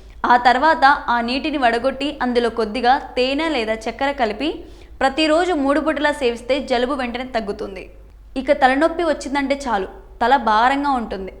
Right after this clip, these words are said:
ఏ పని చేయాలన్నా విసుగా ఉంటుంది. చాలామందికి కళ్ళు తిరుగుతాయి. అలాంటప్పుడు కొన్ని వేపాకులను మెత్తగా నూరుకొని ఆ మిశ్రమాన్ని నుదుటిపై రాసుకోవాలి. గంట పాటు అలానే ఉంచుకొని ఆ తర్వాత శుభ్రం చేసుకుంటే తలనొప్పి తగ్గిపోతుంది. అలా కాకుంటే వేపాకులతో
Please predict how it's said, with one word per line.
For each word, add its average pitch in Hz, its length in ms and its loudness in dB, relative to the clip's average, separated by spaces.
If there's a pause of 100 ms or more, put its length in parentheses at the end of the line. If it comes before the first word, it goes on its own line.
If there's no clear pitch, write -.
(100)
ఏ 233 120 4
పని 285 240 0
చేయాలన్నా 262 420 2
విసుగా 262 400 0
ఉంటుంది. 208 440 -4 (400)
చాలామందికి 277 680 2
కళ్ళు 254 280 -2
తిరుగుతాయి. 208 400 -6 (120)
అలాంటప్పుడు 233 600 0 (120)
కొన్ని 240 220 -4
వేపాకులను 254 600 -2
మెత్తగా 262 440 -2
నూరుకొని 233 520 -2 (160)
ఆ 226 120 -2
మిశ్రమాన్ని 262 580 -4
నుదుటిపై 240 360 -4
రాసుకోవాలి. 190 580 -6 (460)
గంట 269 280 4
పాటు 302 360 2 (140)
అలానే 262 340 4
ఉంచుకొని 247 440 -6 (100)
ఆ 226 100 0
తర్వాత 240 440 -2
శుభ్రం 247 380 -6
చేసుకుంటే 226 520 -6
తలనొప్పి 226 400 -6
తగ్గిపోతుంది. 196 720 -10 (260)
అలా 262 200 6
కాకుంటే 269 640 2
వేపాకులతో 277 680 0